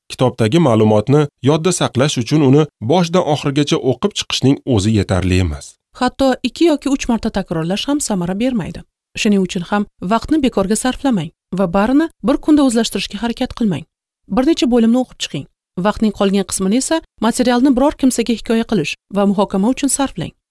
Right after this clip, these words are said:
Speaker 2: Yoki o'zingiz bilib olgan asosiy jihatlarni yozib chiqing. Ana o'shanda o'qilgan narsani yaxshiroq eslab qolasiz. Tadqiqotlarga ko'ra, o'quvchilar olingan ma'lumotdan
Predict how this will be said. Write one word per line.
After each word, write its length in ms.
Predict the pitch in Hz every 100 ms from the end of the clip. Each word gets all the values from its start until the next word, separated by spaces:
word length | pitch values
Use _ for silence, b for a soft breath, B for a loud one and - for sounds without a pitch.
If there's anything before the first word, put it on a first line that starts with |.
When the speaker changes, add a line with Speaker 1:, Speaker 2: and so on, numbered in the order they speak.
| _ _ _
Speaker 2:
Yoki 280 | 233 285 330
o'zingiz 340 | 320 302 294 269
bilib 200 | 269 269
olgan 280 | 247 254 262
asosiy 360 | 226 240 240 302
jihatlarni 520 | 254 226 208 190 196
yozib 260 | 220 240 -
chiqing. 280 | - 170 - _ _ -
Ana 120 | 190 180
o'shanda 380 | - 170 170 262 - _
o'qilgan 440 | 233 247 247 277 339
narsani 360 | 247 - 220 208
yaxshiroq 400 | 185 - 175 -
eslab 280 | 220 262 240
qolasiz. 400 | 165 156 - - - _ _ -
Tadqiqotlarga 680 | 262 254 277 - 269 277 294
ko'ra, 240 | - 254 240
o'quvchilar 480 | 233 226 226 254 -
olingan 400 | 214 226 269 294
ma'lumotdan 580 | 214 190 185 - 233